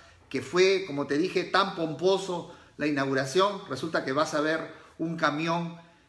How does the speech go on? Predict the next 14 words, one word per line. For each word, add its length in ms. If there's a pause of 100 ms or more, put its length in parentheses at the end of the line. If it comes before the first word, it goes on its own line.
que 160
ya 120
están 260
sacando 880
los 220
utensilios, 880
las 240
mesas, 480
las 120
cosas, 580 (560)
y 100
te 140
das 160
cuenta 840